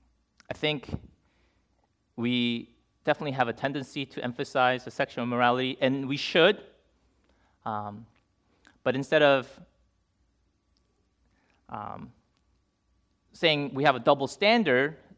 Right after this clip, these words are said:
and we don't really deal with greed, idolatry, slandering, or drunkenness, um, and thus not also confront sexual immorality,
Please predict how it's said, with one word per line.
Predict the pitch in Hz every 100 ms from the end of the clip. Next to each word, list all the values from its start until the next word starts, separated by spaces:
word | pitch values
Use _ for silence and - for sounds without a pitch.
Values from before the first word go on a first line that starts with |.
| -
and | 120 120
we | 135
don't | 151 147 131
really | 135 143 131
deal | 120 156 160
with | 139 127
greed, | - 143 156 143
idolatry, | 113 123 135 151 147 - 147 143 143 139
slandering, | - 151 147 156 151 151 139
or | 117
drunkenness, | 113 151 - 160 123 151 - - _ _ _ _ _
um, | - 110 104 107 - _ _ _ _ -
and | 123 131
thus | 139 - - _ -
not | 135 139 147
also | 151 160 - 151 139 135 - -
confront | 156 131 151 135
sexual | 151 143 139 131 131
immorality, | 120 127 185 220 165 139 147